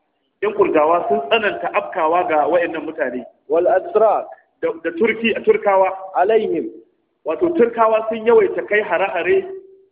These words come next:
Speaker 1: ga wayannan ƴan Nusairiya, suna, suna kafirta su,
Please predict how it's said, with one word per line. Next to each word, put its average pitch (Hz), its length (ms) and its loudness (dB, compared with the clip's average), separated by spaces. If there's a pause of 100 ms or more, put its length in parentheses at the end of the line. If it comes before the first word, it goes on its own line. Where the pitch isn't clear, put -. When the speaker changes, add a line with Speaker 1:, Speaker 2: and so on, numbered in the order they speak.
(180)
Speaker 1:
ga 147 60 -2
wayannan 180 420 -4
ƴan 180 160 -6
Nusairiya, 156 540 -2
suna, 160 300 -4 (460)
suna 185 200 -4
kafirta 180 600 0
su, - 180 -8